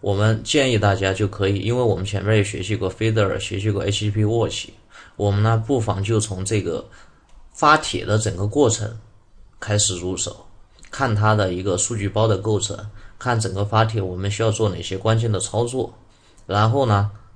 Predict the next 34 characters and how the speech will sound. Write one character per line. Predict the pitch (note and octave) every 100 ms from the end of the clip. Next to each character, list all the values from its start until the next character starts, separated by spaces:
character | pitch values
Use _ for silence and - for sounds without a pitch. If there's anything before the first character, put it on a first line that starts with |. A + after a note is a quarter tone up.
| -
慢 | A#2 A2+
慢 | G#2 G#2
的 | F#2+ -
再 | A2+ G2
看 | - A2 -
这 | G#2+ A2+
些 | G#2+
操 | A2 G#2+
作， | G#2 F2+
再 | A2+
细 | G#2+ A2+
分 | G2 F#2 G#2+
这 | A#2
些 | G#2
操 | G#2+ G#2
作 | G#2 F#2
能 | F#2
不 | A2
能 | G#2
跟 | G2+
我 | G2+ E2+
们 | F2+
现 | G#2+ G#2
有 | D2+
的 | E2+ - -
所 | - F#2+
用 | G#2
到 | G2+
的 | F#2
一 |
些 | F2+
技 | F#2 A#2
术 | G#2+ G2+
点 | F#2